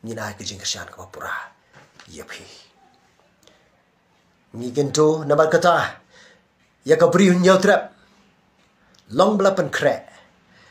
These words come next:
Ban yang yale. Persya ya ke no gono kecik eh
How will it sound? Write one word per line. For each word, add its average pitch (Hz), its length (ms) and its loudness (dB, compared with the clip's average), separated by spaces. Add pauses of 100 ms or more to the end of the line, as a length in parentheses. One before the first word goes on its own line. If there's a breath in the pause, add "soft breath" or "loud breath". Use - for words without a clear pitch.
(240 soft breath)
Ban 110 180 -8
yang 156 260 2
yale. 135 320 2 (1800)
Persya 254 460 4
ya - 60 -6
ke 160 100 2
no 269 140 6
gono 196 160 4
kecik 143 260 -4
eh 233 160 -2